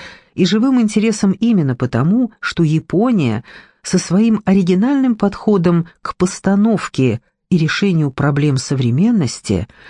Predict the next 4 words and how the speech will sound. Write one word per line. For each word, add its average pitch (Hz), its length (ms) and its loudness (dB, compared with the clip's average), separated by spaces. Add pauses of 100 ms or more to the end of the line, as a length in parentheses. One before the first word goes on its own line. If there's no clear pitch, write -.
(300)
способна 262 840 0
многому 143 920 2 (100)
научить 143 800 -2 (120)
антропологию. 117 1000 -2